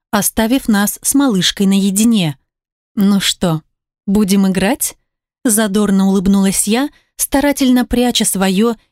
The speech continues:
излишнее волнение от ребенка. «Да!» выкрикнула она, радостно подпрыгнув.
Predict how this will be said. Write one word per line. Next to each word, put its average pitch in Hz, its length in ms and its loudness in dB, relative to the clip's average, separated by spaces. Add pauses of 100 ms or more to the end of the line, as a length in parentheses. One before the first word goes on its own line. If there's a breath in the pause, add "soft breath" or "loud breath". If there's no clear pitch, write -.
излишнее 226 680 0
волнение 185 640 0
от - 200 -4
ребенка. 190 640 -2 (680)
«Да!» 269 520 0 (520)
выкрикнула 202 720 0
она, 214 280 -2 (320)
радостно 220 500 0
подпрыгнув. 180 720 -4